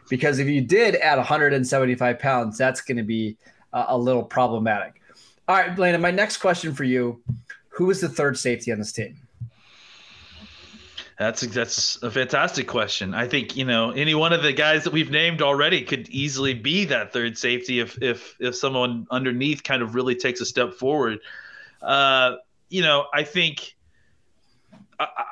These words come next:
Speaker 2: I think that Jayron Kearse is likely to have a role on, on
Speaker 1: Ah,
Speaker 2: defense.
Speaker 1: that's so disappointing.
Speaker 2: I, you know, look, I,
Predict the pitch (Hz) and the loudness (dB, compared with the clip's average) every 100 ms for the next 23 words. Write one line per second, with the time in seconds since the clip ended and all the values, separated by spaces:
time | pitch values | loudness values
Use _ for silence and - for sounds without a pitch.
0 | 131 147 185 233 190 143 170 165 160 139 | -6 -2 0 0 0 2 2 2 0 0
1 | - 147 139 117 117 123 123 110 104 110 | 0 0 0 -2 0 0 0 0 0 0
2 | 98 95 95 82 80 - 101 98 101 101 | -2 -4 -4 -4 -6 -8 -8 -6 -4 -2
3 | 131 117 95 95 80 110 - 117 127 127 | -2 -2 -4 -6 -8 -8 -8 -6 -6 -4
4 | - 131 113 107 107 110 107 104 98 87 | -2 -2 -2 -6 -8 -6 -6 -4 -8 -12
5 | - - - 208 277 285 285 262 214 135 | -20 -20 -8 0 0 0 2 2 4 2
6 | - 180 226 | 0 -4 -4